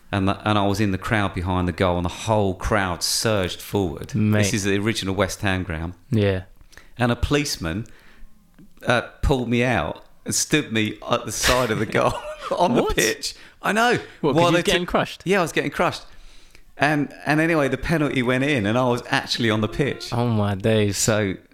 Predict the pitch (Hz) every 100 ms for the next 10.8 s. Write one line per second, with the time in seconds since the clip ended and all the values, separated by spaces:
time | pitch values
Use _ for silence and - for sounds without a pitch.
0 | - - - - - 92 92 92 90 92
1 | 98 85 - - 110 107 107 104 107 123
2 | 117 - 113 107 117 110 101 110 110 110
3 | - 110 101 110 101 - - 98 98 -
4 | - 101 107 - 95 104 113 87 101 98
5 | 98 101 110 107 - - - 90 85 -
6 | - 104 101 101 90 95 92 87 98 92
7 | 82 82 82 90 - - - - 117 -
8 | 120 104 - - 110 95 90 95 - -
9 | - - - 117 156 - 196 - 175 170
10 | 135 - - - 143 143 107 110